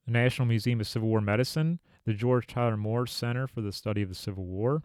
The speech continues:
Echo Films Productions. Cross Cannons Collective of Pennsylvania. Victorian Photography Studio.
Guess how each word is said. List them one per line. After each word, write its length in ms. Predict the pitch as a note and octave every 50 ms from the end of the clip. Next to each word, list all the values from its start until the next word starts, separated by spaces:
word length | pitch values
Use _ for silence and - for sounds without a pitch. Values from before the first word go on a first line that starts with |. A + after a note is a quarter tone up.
| - _ _ - _ _ _ _ _ _ _ _ _ _ -
Echo 300 | F#3 B2 - - B2+ B2
Films 340 | A2 - B2+ A#2+ A#2+ A#2 -
Productions. 840 | - - G#2+ G#2+ G#2+ A2+ - - - C3+ C#3+ D3+ E3 - - - - _ _ _ _ _ _
Cross 340 | - - B2+ B2 B2 B2 -
Cannons 460 | - - B2+ B2 B2+ C3 C3+ C#3+ -
Collective 480 | - - A#2 A#2+ A#2+ - - B2 A#2 A2
of 120 | G#2+ -
Pennsylvania. 720 | - A#2+ A#2+ A#2+ - A2 A2 A#2 A#2+ C3 C#3 D3+ E3 F3+ F3 - _ _ _ _ _ _ _ _ _ _ _ _ _ _ _ _ _
Victorian 500 | B2+ B2 A2+ - - B2 B2 B2+ B2+ B2+
Photography 480 | A2+ - G2+ A#2 A#2 A#2+ B2+ B2 - D3
Studio. 600 | - - - C#3 C#3 C#3+ C#3+ D3 D3+ E3 F3+